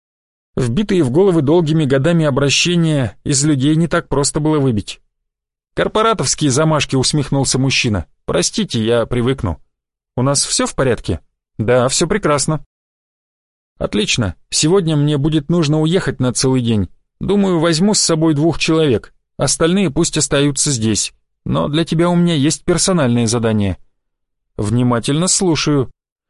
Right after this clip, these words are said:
«Возьмешь пару атласов и сгоняйте к Махару. Два дня назад он обещал найти для меня помещение на закрытой территории, и ночью написал, что отыскал его. Посмотрите, что там за место.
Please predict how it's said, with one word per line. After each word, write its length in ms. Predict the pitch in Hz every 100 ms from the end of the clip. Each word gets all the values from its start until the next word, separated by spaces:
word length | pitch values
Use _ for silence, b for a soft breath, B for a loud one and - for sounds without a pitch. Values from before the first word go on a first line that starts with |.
| _ _ _ _ _
«Возьмешь 480 | - 170 170 233 -
пару 260 | - 190 185
атласов 540 | 214 147 135 131 -
и 120 | 147
сгоняйте 540 | 135 113 151 180 156 156
к 80 | -
Махару. 600 | 170 - 202 151 95 78 _ _
Два 280 | 113 117 143
дня 180 | 131 151
назад 320 | 147 156 185
он 140 | 147 143
обещал 420 | 139 139 170 151
найти 300 | 151 139 185
для 160 | 147
меня 180 | 143 151
помещение 640 | 143 151 156 - 208 151 131
на 80 |
закрытой 460 | 127 147 147 143 131
территории, 640 | 147 147 143 123 101 90 - _ -
и 180 | 139 143
ночью 400 | 202 214 - 127
написал, 460 | 135 156 - 180
что 200 | - 160
отыскал 520 | 156 190 - 139 120
его. 340 | 110 101 98 90 - _ _ _
Посмотрите, 500 | - - 175 226 196
что 180 | - 190
там 180 | 175 139
за 120 | 127
место. 420 | 139 120 - 123